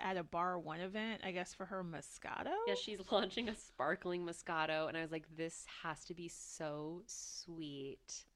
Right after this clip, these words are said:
Speaker 2: 'Cause, like, Moscato is a really sweet wine, I think.
Speaker 1: It is very sweet.
Speaker 2: I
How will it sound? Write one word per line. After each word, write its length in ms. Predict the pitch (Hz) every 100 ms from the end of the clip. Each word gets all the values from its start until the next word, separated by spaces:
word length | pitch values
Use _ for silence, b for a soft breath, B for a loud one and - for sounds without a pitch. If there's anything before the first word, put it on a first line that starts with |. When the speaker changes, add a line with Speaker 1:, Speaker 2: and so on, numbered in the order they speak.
| b b b b b b _ _
Speaker 2:
'Cause, 180 | - 175
like, 160 | 160 165
Moscato 560 | 160 - 170 165 170
is 80 | 160
a 80 | 160
really 240 | 160 151
sweet 560 | 143 - - - 151 143 131
wine, 240 | 127 95
I 160 | 113 151 135
think. 300 | 107 104 202
Speaker 1:
It 120 | 190
is 200 | 180 165
very 500 | 190 175 160 156 160
sweet. 440 | - - - -
Speaker 2:
I 140 | -